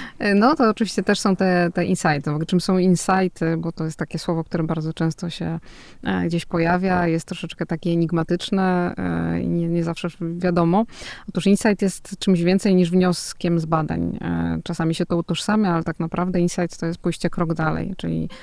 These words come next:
em, to jest efekt przeanalizowania, mm, różnych źródeł, różnych źródeł wiedzy, różnych badań,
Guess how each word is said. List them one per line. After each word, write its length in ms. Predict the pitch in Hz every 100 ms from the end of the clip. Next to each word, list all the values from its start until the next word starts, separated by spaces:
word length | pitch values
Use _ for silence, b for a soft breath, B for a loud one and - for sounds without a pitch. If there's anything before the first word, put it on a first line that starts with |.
| B B -
em, 840 | 170 160 160 160 - 165 165 160 -
to 80 |
jest 440 | 156 156 - - 160 156 -
efekt 560 | 196 175 156 - - 165 -
przeanalizowania, 1120 | 175 165 160 160 156 165 175 165 156 151 156 214
mm, 280 | 233 165 160
różnych 380 | 170 165 165 156
źródeł, 560 | 170 160 170 190 214 190
różnych 280 | 165 160
źródeł 280 | 147 156 156
wiedzy, 300 | 151 160 165
różnych 300 | 160 156 160
badań, 500 | 156 151 156 202 254